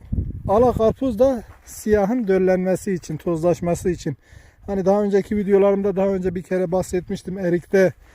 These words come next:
erkek erik dikiyoruz ya, e, tozlaşması için. Bu karpuz da aynen bu şekilde.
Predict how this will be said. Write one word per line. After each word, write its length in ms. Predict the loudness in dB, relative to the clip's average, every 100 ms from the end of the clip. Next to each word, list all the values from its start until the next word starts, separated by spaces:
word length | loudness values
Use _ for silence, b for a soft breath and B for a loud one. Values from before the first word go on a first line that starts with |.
| b b -6
erkek 400 | -4 0 -2 0
erik 280 | 0 -2 -4
dikiyoruz 480 | -6 -2 -2 0 -2
ya, 180 | -4 -6 -16 -18 B B B B -12 -6
e, 180 | -4 -2
tozlaşması 760 | -2 0 0 -2 -2 -4 -2
için. 340 | -4 -2 -6 -6 b b b b _
Bu 320 | 2 4 4 2
karpuz 400 | 2 2 2 4
da 220 | 4 4 B B B B -2
aynen 400 | 2 4 4 4
bu 80 | 4
şekilde. 560 | 4 4 2 2 0